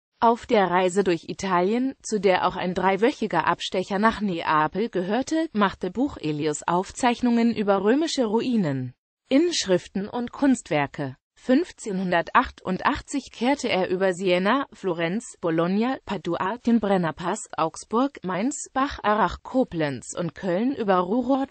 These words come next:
Duisburg, Orsoy, Wesel, Res Emmerich und Arnheim nach Utrecht zurück. Bis fünfzehnhunderteinundneunzig war Buchelius Sekretär des Grafen Wallraff drei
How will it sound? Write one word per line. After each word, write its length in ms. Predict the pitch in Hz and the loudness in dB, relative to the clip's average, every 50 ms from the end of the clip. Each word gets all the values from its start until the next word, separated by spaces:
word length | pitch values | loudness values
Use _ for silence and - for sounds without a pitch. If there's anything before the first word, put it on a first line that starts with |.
| - | -6
Duisburg, 460 | - 214 196 - - - 170 151 - - | -8 -8 -8 -6 -4 -4 -4 -4 -2 0
Orsoy, 520 | - 185 180 160 180 185 185 160 139 127 - _ _ _ _ _ - - | 2 2 4 4 4 2 2 2 -2 -4 -8 _ _ _ _ _ -10 -4
Wesel, 520 | 190 240 254 247 190 208 214 247 254 - - | -2 0 0 2 2 2 2 2 2 0 -4
Res 240 | 220 214 190 190 - | -4 -2 -4 -4 -2
Emmerich 600 | - 175 180 180 202 226 233 269 277 - - - | -2 -2 0 0 0 0 0 -2 -2 -2 -4 -6
und 160 | 175 - - | -6 -6 -4
Arnheim 480 | 165 165 165 170 165 180 185 202 220 | -4 -4 -4 -4 -4 -4 -2 0 0
nach 180 | 202 190 185 - | 0 0 -2 -2
Utrecht 480 | - 185 - - - 196 208 - - - | -6 -8 -6 -6 -4 -6 -6 -6 -8 -6
zurück. 340 | - 262 262 294 294 - | -2 0 0 0 0 0
Bis 160 | - 311 - - | -2 -4 -4 -2
fünfzehnhunderteinundneunzig 1700 | - 202 175 - - - - 190 185 190 175 175 175 - - 175 185 185 - - - 220 - 262 262 254 226 - - 220 247 277 - - | -2 -2 -2 -2 -4 -6 -6 -4 -2 -2 -2 -2 -2 0 0 -2 -2 -2 -4 -4 -4 -2 0 2 2 2 2 0 0 0 -2 0 0 0
war 120 | 180 165 | -2 -2
Buchelius 680 | 165 190 247 294 - - - 151 156 151 147 156 151 143 | 0 0 -2 -4 -4 -4 -6 -4 -4 -2 -2 -2 -2 -2
Sekretär 640 | - 170 170 - - 180 156 - - 202 180 180 185 | -4 -6 -6 -6 -4 -6 -6 -6 -4 -2 0 0 2
des 260 | - 185 175 - - | 2 0 0 -2 -6
Grafen 480 | - 175 170 175 175 - - 240 240 208 | -4 0 0 0 0 -2 -4 -4 2 4
Wallraff 580 | 220 214 214 196 185 147 156 151 147 143 - | 6 6 6 4 2 0 -2 -2 -2 -2 -2
drei 440 | - 262 214 214 202 175 143 - | -2 0 2 2 2 2 0 -4